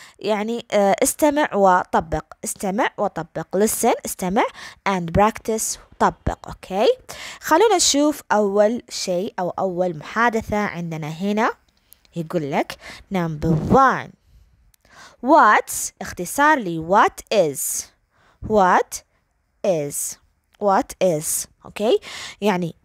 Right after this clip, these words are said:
the short form what's. The full form what is. أوكي؟ The name الاسم of your school مدرستك.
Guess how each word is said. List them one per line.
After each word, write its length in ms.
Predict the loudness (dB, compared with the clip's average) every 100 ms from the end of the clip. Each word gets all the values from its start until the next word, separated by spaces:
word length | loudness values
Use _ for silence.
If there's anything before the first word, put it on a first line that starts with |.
| -14
the 200 | -6 0
short 420 | 2 6 6 6
form 460 | 2 0 4 2 2
what's. 440 | -4 -6 -10 -12 -14
The 60 | -18
full 340 | -4 2 2
form 420 | 2 2 2 2 -4
what 440 | -2 -2 -4 -6
is. 340 | -6 -6 -12 -14 -20 -20 -16
أوكي؟ 340 | -2 2 2 0 -8 -6
The 220 | 2 2
name 920 | 4 6 6 4 2 -2 -4 -4 -4
الاسم 580 | -2 -4 -4 0 -2 -2 -12 -2
of 160 | 0 0 0
your 300 | 4 6 4
school 580 | 2 -4 -2 -2 -2 -6 -16 -10
مدرستك. 880 | -4 -2 -2 -6 -8 -14 -14 -16 -20